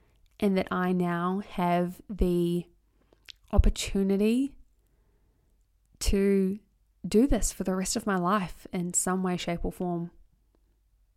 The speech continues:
And it can be whatever I want it to be. And it is so insane. It is so cool.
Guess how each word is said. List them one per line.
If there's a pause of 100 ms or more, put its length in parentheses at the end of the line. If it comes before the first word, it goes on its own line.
(200)
And
it
can
be
whatever (100)
I
want
it
to
be. (1080)
And (120)
it
is
so
insane.
It
is
so
cool.